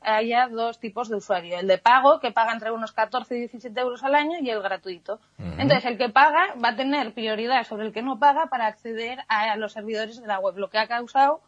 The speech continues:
Speaker 1: una polémica del copón, porque son muchos los jugadores que no
Speaker 2: Ujú.
Speaker 1: quieren pagar este dinero, pero que sí que quieren acceder al juego para ver cómo están sus equipos, o porque tienen ahí una liguilla entre sus amigos, pues, bastante interesante.
Speaker 2: Ya, o sea, que paguen,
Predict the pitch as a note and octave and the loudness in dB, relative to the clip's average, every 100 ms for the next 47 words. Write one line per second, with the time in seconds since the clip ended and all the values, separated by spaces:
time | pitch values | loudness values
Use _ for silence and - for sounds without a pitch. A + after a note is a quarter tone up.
0 | _ _ - A#3+ A#3 B3+ B3+ C4 C#4 D4 | _ _ -8 -2 -2 0 -2 -2 0 0
1 | A#3+ G#3+ F#3+ C#4 A#3+ G3+ G#3+ A#3+ A3+ C4 | -2 -6 -6 -6 -4 -6 -4 -4 -2 -2
2 | C4 - C4+ C4+ C#4 G3+ G#3+ A3 A#3+ B3 | -2 4 6 6 4 0 -4 0 2 4
3 | B3+ B3+ B3+ C4+ C4+ C4+ D4+ D4 D#4+ - | 4 4 2 0 0 2 2 0 -2 -8
4 | _ _ _ A#3+ B3 A3+ A#3 B3 C4 B3+ | _ _ _ 0 0 0 -2 0 2 2
5 | C4+ C#4 C4+ C4+ C#4 C4+ C#4 C#4 C#4+ B3+ | 0 2 4 6 6 6 4 6 2 0
6 | B3 A3 B3 A#3+ B3 A#3+ A#3 - B3+ B3 | -2 -4 -8 -8 -6 -6 -8 -8 -6 -6
7 | A#3+ C4+ C4+ D4 D#4+ D#4 E4 E4+ - _ | -6 -8 -8 -6 -4 2 2 2 -6 _
8 | _ - G#3+ A3+ G#3 A3+ A#3+ B3+ B3+ C4+ | _ -4 -2 -2 -2 -2 0 2 2 2
9 | C4 C#4 C4+ C4+ C4+ C4+ C4+ B3+ C4+ C4+ | 4 2 2 2 2 2 2 2 2 0
10 | C4 C4 C4 C4+ B3 C4+ C#4 C4+ D4 D4 | 2 2 2 0 -2 2 4 6 4 2
11 | A#3 A3 A3 A3 A3 A#3+ A3 G3+ - G3 | -6 -4 -4 -4 -6 -6 -4 -4 -4 -4
12 | F3 E3 F2+ F#2 F#2+ A#2+ C3 C#3 G3+ | -6 -12 -6 -4 0 0 2 4 4